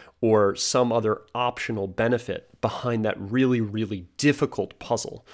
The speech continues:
that is almost impossible to circumvent without solving. And that way, your players know,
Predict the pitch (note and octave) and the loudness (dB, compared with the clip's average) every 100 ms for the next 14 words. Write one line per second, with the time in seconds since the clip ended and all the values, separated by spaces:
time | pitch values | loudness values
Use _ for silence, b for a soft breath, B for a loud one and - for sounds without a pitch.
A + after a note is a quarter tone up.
0 | B B A#2+ A2 G#2 - C3+ B2+ A#2+ G#2+ | B B 0 0 -2 0 4 6 4 2
1 | - A2 G2+ - C#3 C3+ A#2 G2 - - | -4 -8 -8 -4 -4 -2 -4 -6 -8 -6
2 | - A#2+ A2 G2+ F#2 F#2+ - - A#2 G#2 | -2 0 -2 -6 -6 -8 -8 -6 -4 -2
3 | F#2 - - F#2+ G2 - - - B B | -4 -4 -6 -4 -4 -6 -10 -12 B B
4 | B B - F3 F#3 D#3+ D#3 C3+ _ B2+ | B B -2 0 0 2 0 0 _ -2
5 | B2+ - F#3 D#3+ A#2 A2 A#2+ C#3 G2 - | 0 0 2 2 0 -2 0 0 0 -4